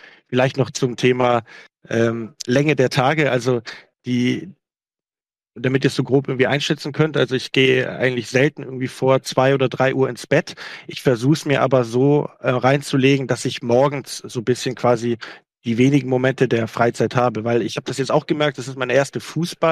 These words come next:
Fußball-Weltmeisterschaft der Männer. Ich war bei einem,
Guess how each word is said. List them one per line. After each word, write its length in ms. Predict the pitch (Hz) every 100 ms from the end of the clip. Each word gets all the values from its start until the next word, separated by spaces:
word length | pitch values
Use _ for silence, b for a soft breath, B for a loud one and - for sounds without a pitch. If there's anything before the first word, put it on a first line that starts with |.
| 160 - B B
Fußball-Weltmeisterschaft 720 | 131 135 135 123 127 135 -
der 80 | 123
Männer. 400 | 113 127 170 190 B B B
Ich 180 | 120 -
war 180 | 131 123
bei 200 | 120 117
einem, 420 | 120 117 117 110